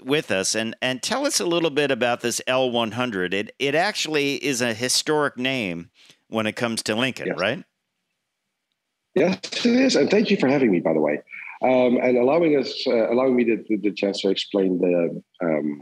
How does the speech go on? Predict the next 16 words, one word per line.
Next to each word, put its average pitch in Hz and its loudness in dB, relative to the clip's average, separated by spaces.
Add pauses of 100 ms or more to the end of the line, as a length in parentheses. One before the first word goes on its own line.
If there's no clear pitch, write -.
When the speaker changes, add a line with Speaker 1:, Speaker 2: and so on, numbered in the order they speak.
(160)
Speaker 2:
the 92 2
Model 92 4
L 92 4
one 87 2
hundred. 95 2
So, 101 2 (460)
uh, 110 4
you're 165 6
absolutely 175 0
right. 123 2 (100)
Uh, 123 0
in 120 2
nineteen 190 0
twenty-two, 131 2
Lincoln 117 0
had 110 -2